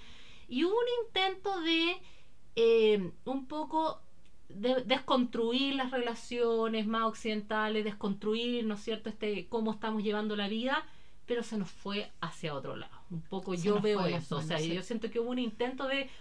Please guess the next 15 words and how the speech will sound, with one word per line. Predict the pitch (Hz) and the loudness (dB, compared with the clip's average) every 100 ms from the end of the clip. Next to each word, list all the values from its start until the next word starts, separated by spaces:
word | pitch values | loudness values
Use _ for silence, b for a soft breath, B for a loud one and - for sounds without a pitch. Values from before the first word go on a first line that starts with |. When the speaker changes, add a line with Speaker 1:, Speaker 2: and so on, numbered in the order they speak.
| B | B
Speaker 1:
"Hombres, | - 220 233 233 220 220 | 0 6 6 6 4 0
tomémonos | - 208 202 202 202 185 | -2 0 0 0 0 -2
de | 185 | -2
las | 175 143 | -2 0
manos, | 165 190 202 208 196 196 190 190 - B | 0 2 4 4 4 2 0 -2 -4 B
Speaker 2:
Se | - | -2
fue | 175 202 | 6 8
a | |
un | 214 | 8
Speaker 1:
veamos, | 220 214 | 6 4
Speaker 2:
extremo. | 190 151 151 - | 2 0 -4 -6
Speaker 1:
claro, | - 214 190 | 0 2 2
veamos | 190 196 214 208 | 0 0 2 2
nuestra | 214 208 208 | 0 0 0
masculinidad" | 202 - 202 196 185 190 208 214 220 220 | 0 0 0 2 2 4 8 10 8 6